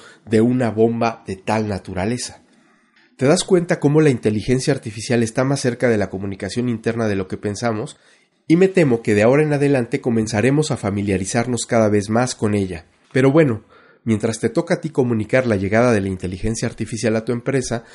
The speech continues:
creo que por lo pronto podemos hacer algunas reflexiones útiles para nuestra labor de lo que hoy es nuestro día a día. A ver qué te parecen estos puntos.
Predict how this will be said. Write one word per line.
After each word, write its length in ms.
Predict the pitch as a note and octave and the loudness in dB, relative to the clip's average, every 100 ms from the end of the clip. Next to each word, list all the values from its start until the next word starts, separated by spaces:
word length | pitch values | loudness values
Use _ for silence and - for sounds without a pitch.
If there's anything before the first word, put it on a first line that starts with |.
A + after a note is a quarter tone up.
| - - | -20 -4
creo 200 | D#3+ D3+ | 0 0
que 100 | - | 0
por 180 | - | 0
lo 160 | A2+ G#2 | 0 0
pronto 380 | C#3 D3 B2+ C3+ | 2 2 2 0
podemos 400 | A2 A2 B2 B2 | 2 2 0 -6
hacer 220 | G#2+ A2+ | -4 0
algunas 340 | A#2 A2+ A#2 | 0 0 -2
reflexiones 600 | A2 F#2+ G2 - A#2 G#2+ C#3 | -2 -4 -6 -2 -2 -2 -4
útiles 360 | B2+ C3 B2+ | -4 -2 -2
para 220 | - G2 | -2 -4
nuestra 320 | G2 F#2 - G2 | -4 -6 -6 -4
labor 360 | G2 A2+ C3 - - _ | 0 2 0 -4 -20 _
de 120 | - | -2
lo 140 | G#2+ G2+ | -2 0
que 120 | A2+ | 2
hoy 200 | A#2+ C3 | 4 4
es 120 | B2+ | 0
nuestro 340 | A2 G2+ G2+ G2+ | -2 -8 -10 -6
día 220 | G#2+ G2 | -2 -2
a 60 | |
día. 260 | F#2+ F2+ - _ _ _ | -4 -8 -14 _ _ _
A 140 | - G2+ | -4 2
ver 200 | A2+ D3 | 2 2
qué 120 | D3+ | -2
te 100 | C#3 | -4
parecen 460 | - G2+ A2+ - G#2+ | -2 -2 -2 -2 -6
estos 280 | G#2 G#2+ | -8 -12
puntos. 580 | - A2 G2 - - - | -12 -10 -12 -12 -20 -20